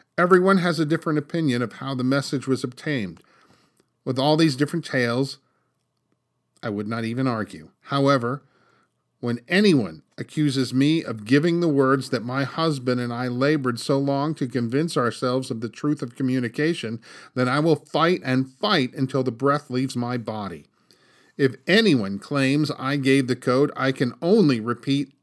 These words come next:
"They lie." I should want to cheat myself.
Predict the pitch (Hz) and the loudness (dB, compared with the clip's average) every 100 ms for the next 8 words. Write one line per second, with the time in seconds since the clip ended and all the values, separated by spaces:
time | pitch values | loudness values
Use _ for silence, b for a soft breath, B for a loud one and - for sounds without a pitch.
0 | - 117 131 131 135 131 - 113 107 120 | -14 -4 2 4 2 0 -14 -12 -6 -4
1 | 117 101 78 78 _ _ _ _ _ _ | -4 -6 -10 -16 _ _ _ _ _ _
2 | _ _ _ _ _ _ _ _ _ _ | _ _ _ _ _ _ _ _ _ _
3 | _ _ _ _ _ _ 131 127 127 110 | _ _ _ _ _ _ -4 -2 -2 -6
4 | 110 120 - 117 - 127 - 113 - - | -6 -6 -8 -12 -8 -8 -8 -10 -8 -6
5 | 120 131 - | -6 -6 -12